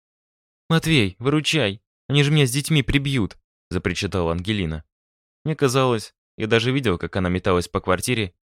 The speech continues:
не зная, куда себя деть. «Почему ты мужа не попросишь?» Вот действительно.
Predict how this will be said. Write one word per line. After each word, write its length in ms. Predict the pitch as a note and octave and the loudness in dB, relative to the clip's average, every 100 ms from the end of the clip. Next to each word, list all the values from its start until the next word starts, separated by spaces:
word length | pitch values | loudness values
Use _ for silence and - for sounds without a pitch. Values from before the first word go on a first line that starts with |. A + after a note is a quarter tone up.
| _ | _
не 100 | B2+ | -4
зная, 280 | A#2 A2 A2 | 0 2 2
куда 280 | - A2 F2+ | 2 2 2
себя 280 | - F2 G2 | 0 0 0
деть. 360 | F#2 D#2 - _ _ _ _ _ _ _ _ _ _ _ _ - | 0 -4 -6 _ _ _ _ _ _ _ _ _ _ _ _ -4
«Почему 320 | G2+ B2 C3+ | -2 0 -2
ты 80 | C3 | 0
мужа 260 | B2+ G2+ | 0 0
не 80 | F2 | -2
попросишь?» 580 | E2 F2+ F2 D#2 - - _ _ _ _ | -2 -2 -2 -4 -10 -16 _ _ _ _
Вот 100 | F2+ | -2
действительно. 680 | F2+ G#2+ A2 F#2+ D#2+ D#2 D2+ | 0 0 0 -2 -2 -6 -10